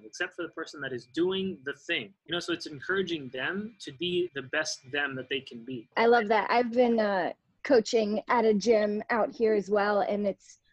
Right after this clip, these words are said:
Speaker 2: a completely new environment for me. And the owner, one of the things she always tells us is when a kid is afraid, you can't force them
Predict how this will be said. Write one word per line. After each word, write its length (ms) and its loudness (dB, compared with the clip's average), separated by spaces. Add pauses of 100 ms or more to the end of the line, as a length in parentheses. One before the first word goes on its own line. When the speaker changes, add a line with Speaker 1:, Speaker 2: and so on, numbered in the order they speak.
(120)
Speaker 2:
a 60 -4
completely 420 4
new 160 2
environment 560 0
for 80 -6
me. 300 -4
And 160 -4
the 160 -2
owner, 540 0
one 120 4
of 100 2
the 100 2
things 260 -2
she 160 2
always 460 4
tells 340 0
us 340 -4
is 600 -4
when 180 -4
a 80 -2
kid 260 -2
is 140 -2
afraid, 720 -2
you 220 -4
can't 440 -2
force 480 2
them 400 -2